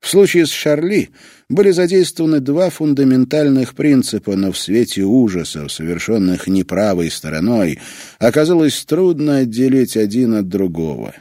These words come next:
Получилось так, что допустимо защищать свободу слова, сколь угодно невежливого, заявляя «Je suis Шарли», но если бы я был Шарли, я бы не стал шутить ни с чувствами мусульман,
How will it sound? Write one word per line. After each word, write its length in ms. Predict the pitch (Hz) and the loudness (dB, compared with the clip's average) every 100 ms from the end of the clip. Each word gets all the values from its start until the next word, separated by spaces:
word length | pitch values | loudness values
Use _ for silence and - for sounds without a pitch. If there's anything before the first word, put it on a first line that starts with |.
| _ _ _ - | _ _ _ -4
Получилось 600 | 92 101 139 123 104 - | 0 2 2 2 0 -2
так, 240 | 131 127 - | -2 -2 -2
что 380 | - 95 90 | -8 -4 -4
допустимо 880 | 85 98 - 101 - - 131 110 87 | -4 -6 -4 -4 -4 -2 2 2 0
защищать 760 | 76 78 - 82 - 110 120 95 | -4 -8 -8 -10 -6 -2 0 -2
свободу 600 | - 76 80 117 98 82 | -6 -10 -4 -2 -2 -4
слова, 680 | - 80 117 135 92 73 - - - - | -8 -4 0 0 0 -4 -10 -16 -20 -14
сколь 300 | - 90 85 | -10 -6 -4
угодно 380 | 76 104 85 80 | -2 -2 0 -2
невежливого, 920 | 76 78 131 147 98 78 69 64 - - - | -4 -2 -2 0 -4 -6 -8 -10 -12 -16 -10
заявляя 560 | 95 104 110 131 135 120 | -2 2 4 4 2 2
«Je 200 | 92 110 | -2 -4
suis 320 | - 113 117 | -4 -4 -2
Шарли», 640 | - 90 80 90 180 185 - - - | -4 -8 -6 -2 0 -2 -6 -18 -12
но 300 | - 113 110 | -2 0 0
если 420 | 85 98 92 - 87 | 0 0 -2 -4 -4
бы 140 | 87 | -4
я 260 | 80 107 87 | -2 -2 -2
был 260 | 78 95 | -2 -4
Шарли, 420 | 73 - 90 95 107 | -4 -6 -4 0 2
я 220 | 85 85 | 0 0
бы 160 | 92 | 2
не 200 | 101 107 | 2 2
стал 640 | 98 - - 107 110 101 87 | 0 -6 -2 2 2 2 -2
шутить 680 | - 95 90 120 113 82 - | -6 -8 -6 -2 0 -2 -2
ни 240 | 104 127 | 2 2
с 60 | 92 | 0
чувствами 760 | - 123 101 - 85 98 92 | -4 -2 -2 -4 -4 0 0
мусульман, 800 | 85 87 - 87 78 78 127 92 | -2 -6 -6 -8 -4 0 0 0